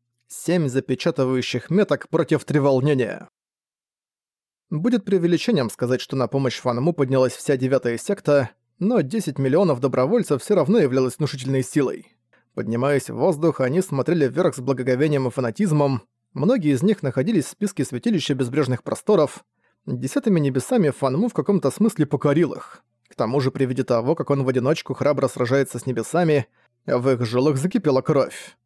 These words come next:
От людских криков задрожал весь мир. У клона Манхао чуть быстрее забилось сердце.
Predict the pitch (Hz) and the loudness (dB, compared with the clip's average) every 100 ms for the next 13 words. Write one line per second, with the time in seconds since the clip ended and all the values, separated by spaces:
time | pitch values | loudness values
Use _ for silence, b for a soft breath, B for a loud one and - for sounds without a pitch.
0 | _ _ _ - - 123 - 185 170 151 | _ _ _ -6 -4 -6 -4 -2 0 2
1 | 160 156 127 131 127 139 123 - 143 180 | 2 2 0 -2 0 0 -2 -4 0 2
2 | 147 - b b b - 135 240 196 151 | 2 -4 b b b -6 0 2 4 2
3 | 135 233 175 131 240 165 139 - 175 151 | 0 2 4 4 0 0 -2 0 0 2
4 | 127 127 151 123 - 220 - 151 143 | 2 2 0 0 0 -2 0 0 2